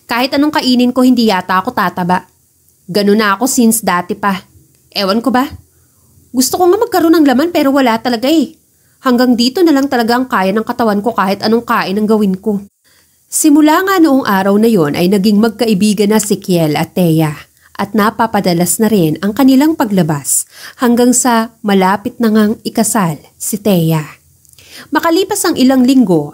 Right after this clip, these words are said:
ay muling nagkita sina Ella at Thea. "A-, ano? Ako? Gusto akong makita ng boss ko? Parang ayoko.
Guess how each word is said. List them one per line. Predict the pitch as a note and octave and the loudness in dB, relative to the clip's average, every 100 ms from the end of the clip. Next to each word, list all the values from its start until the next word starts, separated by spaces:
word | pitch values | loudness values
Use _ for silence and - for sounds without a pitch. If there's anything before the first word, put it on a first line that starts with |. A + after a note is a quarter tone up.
| - | -2
ay | A3 | 0
muling | G3+ G#3+ G#3+ G#3 | 2 2 2 2
nagkita | G#3+ F#3+ - A#3+ A#3 B3+ | 0 -2 -4 -4 -2 -2
sina | - A3+ G#3 | 0 -2 -2
Ella | F#3+ F3+ D#3 D3+ - _ | -2 0 0 -4 -10 _
at | - A3 - | -8 -6 -2
Thea. | G3+ E3+ E3 D3+ - _ _ _ _ _ _ _ _ _ | 0 0 0 -4 -12 _ _ _ _ _ _ _ _ _
"A-, | G4 - _ _ _ - | -4 -4 _ _ _ -4
ano? | D4+ C4 D4+ - _ _ _ _ - | 2 2 2 -2 _ _ _ _ -8
Ako? | D4+ C#4 B4 - _ _ _ _ _ _ _ | -4 -2 -4 -8 _ _ _ _ _ _ _
Gusto | A3+ G3+ G3 D4 - G4+ | -8 -4 0 -2 0 -2
akong | C#4+ E4+ F4 | 0 2 2
makita | E4+ D4+ D#4 | 2 2 2
ng | D4 | 2
boss | B3 C#4 - | 0 -2 -2
ko? | B3 D4+ - _ _ _ _ _ _ _ _ _ _ | -4 -4 -6 _ _ _ _ _ _ _ _ _ _
Parang | B3 G#3+ A#3 A#3+ | -4 -2 -2 2
ayoko. | B3+ G#3+ G#3 B3+ A#3 | 2 2 0 -4 -4